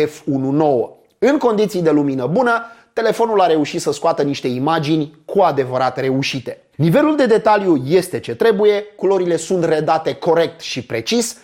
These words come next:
iar balansul de alb este și el corect. Atunci când apune soarele, cresc dificultățile însă pentru orice telefon, dar rog Phone opt Pro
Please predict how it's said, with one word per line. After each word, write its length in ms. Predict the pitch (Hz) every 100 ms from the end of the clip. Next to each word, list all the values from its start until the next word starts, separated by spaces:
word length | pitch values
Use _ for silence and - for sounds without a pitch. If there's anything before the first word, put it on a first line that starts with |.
| _
iar 160 | - 196
balansul 560 | 156 143 151 156 143 127
de 60 |
alb 240 | 131 147 139 -
este 320 | 147 165 139
și 180 | - 127
el 100 | 127
corect. 560 | - 139 139 135 - _ _ - - -
Atunci 320 | 165 262 269
când 140 | 269
apune 320 | 214 175 175 160
soarele, 400 | - 254 240 233 220 -
cresc 260 | 208 220
dificultățile 760 | 160 156 156 147 156 165 165 147
însă 220 | 180 185
pentru 320 | 170 160 156 160
orice 340 | 180 160 151
telefon, 520 | 135 127 123 294 294 - -
dar 360 | 123 208 208
rog 220 | 185 185
Phone 260 | - 156 139
opt 260 | - 156 -
Pro 320 | - 214 214